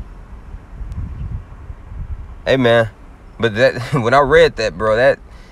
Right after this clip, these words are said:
I see why Yahweh Shemal Shah, man,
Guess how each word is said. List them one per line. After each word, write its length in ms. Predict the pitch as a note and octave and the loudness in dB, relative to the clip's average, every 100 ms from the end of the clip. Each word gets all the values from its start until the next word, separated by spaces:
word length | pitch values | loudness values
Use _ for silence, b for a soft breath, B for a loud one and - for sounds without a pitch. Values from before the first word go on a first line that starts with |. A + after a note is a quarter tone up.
| b b - - - - - - - - - - - - - - - - A2+ | b b -20 -20 -20 -20 -20 -20 -20 -20 -20 -20 -20 -20 -20 -20 -16 -8 -2
I 80 | |
see 220 | A#2 D3+ D#3 | -2 -2 4
why 160 | C#3 | 4
Yahweh 420 | C3 B2 B2 A#2+ | 6 6 4 4
Shemal 380 | A#2 - A2+ G#2 | 0 0 0 0
Shah, 260 | - C3 A#2 | 2 2 2
man, 280 | G#2 G2+ | 2 -2